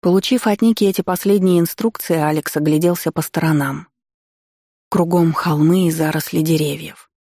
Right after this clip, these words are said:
а впереди среди холмов светлой лентой просвечивает каменистая грунтовая дорога. Позади него остался Раргенг, смертельно опасный и зловещий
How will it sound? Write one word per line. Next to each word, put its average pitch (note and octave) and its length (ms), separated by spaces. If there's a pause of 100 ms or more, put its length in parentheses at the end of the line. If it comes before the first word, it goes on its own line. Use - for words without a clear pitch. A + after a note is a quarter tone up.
(160)
а D#3 160
впереди D#3+ 580
среди D3+ 360
холмов D3 580
светлой D#3+ 540
лентой E3 400
просвечивает D3 840
каменистая D3 760
грунтовая C#3+ 680
дорога. C#3 600 (640)
Позади D#3+ 360
него G3 320
остался F3 540
Раргенг, D#3 720 (540)
смертельно D#3+ 680
опасный E3 500
и D3+ 60
зловещий D#3 840